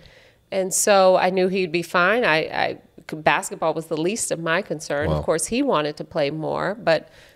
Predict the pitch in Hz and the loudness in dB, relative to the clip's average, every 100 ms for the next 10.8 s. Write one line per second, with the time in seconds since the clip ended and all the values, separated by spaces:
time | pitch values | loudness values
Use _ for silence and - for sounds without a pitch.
0 | - 233 233 - 208 208 220 320 190 170 | -4 -2 -2 0 2 4 4 4 -2 -4
1 | - - 190 262 - 156 151 170 202 226 | -2 2 2 0 -6 -2 0 0 0 -6
2 | 190 175 175 165 180 247 294 - - 165 | -4 -6 -4 -4 0 0 0 -8 -10 -12
3 | 165 - 165 160 175 233 - - - _ | -14 -10 -4 -2 -2 -4 -8 -20 -20 _
4 | _ 185 170 - - - _ - - 180 | _ -4 -4 -4 -10 -14 _ -2 4 6
5 | 170 160 - 170 160 180 190 170 160 233 | 4 0 -2 -2 -2 -2 2 0 0 -6
6 | 240 - - 156 165 165 165 160 165 165 | -4 -4 -2 0 0 -2 -2 -4 -2 -4
7 | 170 156 156 160 156 151 165 - - 170 | -6 -8 -8 -6 -6 -8 -12 -18 -6 -4
8 | - 190 233 240 - 156 160 160 156 185 | 0 0 0 -2 -4 -4 -4 -8 -4 -2
9 | 175 170 170 165 165 156 156 - 156 156 | 0 0 0 0 -4 -6 -8 -8 -8 -6
10 | 180 247 147 156 - - 78 | -6 -6 -8 -10 -12 -6 -6